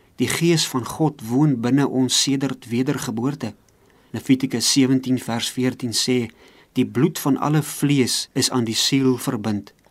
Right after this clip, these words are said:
U en my bloed in ons are is aan ons siel verbind. Maar die heilige bloed van Jesus verbind ons ook met hom. Kan ons dan nie sê Jesus se bloed is in ons are nie, by wyse van spreuke?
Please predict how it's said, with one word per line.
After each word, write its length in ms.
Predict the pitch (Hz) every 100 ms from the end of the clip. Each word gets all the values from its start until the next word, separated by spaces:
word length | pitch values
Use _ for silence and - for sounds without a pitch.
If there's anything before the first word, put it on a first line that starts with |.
| _ _ _
U 200 | 180 190
en 280 | - 151 120
my 220 | 120 151
bloed 320 | 117 127 139
in 140 | 139 127
ons 260 | 127 120
are 420 | - 147 143 117 104
is 180 | 131 -
aan 140 | 139
ons 240 | 123 113 -
siel 260 | 143 135
verbind. 540 | 127 127 104 104 98 - _ _ _ _ _ _
Maar 180 | 117 117
die 140 | 120
heilige 440 | 110 151 185 - 120
bloed 260 | 117 156
van 240 | - 127 110
Jesus 440 | 147 160 139 -
verbind 480 | - 110 110 143 147
ons 240 | 147 -
ook 140 | 151 147
met 120 | 147
hom. 280 | 135 165 - _ _ _ _ _
Kan 200 | 165 185
ons 140 | 180
dan 140 | 143 143
nie 120 | 139
sê 340 | - 135 117
Jesus 360 | 113 127 127 -
se 100 | 110
bloed 260 | 104 120
is 140 | 113 -
in 100 | 113
ons 200 | 117 -
are 360 | - 123 123 113
nie, 160 | 110
by 160 | 107 107
wyse 300 | 104 110 131
van 160 | 117 92
spreuke? 540 | - - 110 98 -